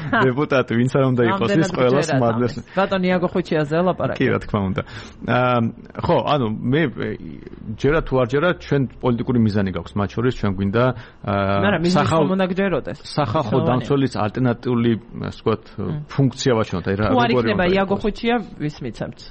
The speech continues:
Speaker 2: ჩვენ,
Speaker 1: როგორი
Speaker 2: ჩვენ იაგო
Speaker 1: მოხდება?
Speaker 2: ხუჩიას დავუჭერთ ხარს და, და
Speaker 1: ნებისმიერ შემთხვევაში?
Speaker 2: ნებისმიერ შემთხვევაში იაგო ხუჩიას დავუჭერთ ხარს, აბა რატომ წრავადგინეთ?
Speaker 1: არა, კომისია უნდა გაიაროს, ჯერ მგონი, ხო,
Speaker 2: აი,
Speaker 1: პროცედურულად
Speaker 2: ის
Speaker 1: ცოტა
Speaker 2: სა-,
Speaker 1: ავიღე.
Speaker 2: სარეკომენდაციოა, უბრალოდ რაღაც ქულებს დაწერენ, თქვენ რომ პრობიდან იაგოს ამდენი ქულა აქვს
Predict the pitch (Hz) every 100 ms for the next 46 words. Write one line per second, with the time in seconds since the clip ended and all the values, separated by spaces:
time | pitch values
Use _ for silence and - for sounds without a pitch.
0 | - - - 143 156 175 170 160 165 127
1 | 110 117 117 104 110 95 98 82 78 -
2 | 87 80 92 80 - 95 185 214 220 202
3 | 180 180 151 139 123 - 220 113 117 123
4 | 123 113 120 117 113 113 113 113 113 123
5 | 113 - - 87 95 110 101 104 104 107
6 | 98 82 82 220 190 - 220 220 240 214
7 | 202 185 196 170 151 123 - 139 143 127
8 | 143 185 190 165 180 175 143 185 - 160
9 | 160 151 143 127 127 139 135 135 131 131
10 | 123 113 - 107 90 107 95 110 98 -
11 | - 104 95 95 131 123 - 107 120 -
12 | 95 104 101 104 98 87 90 104 113 135
13 | 139 160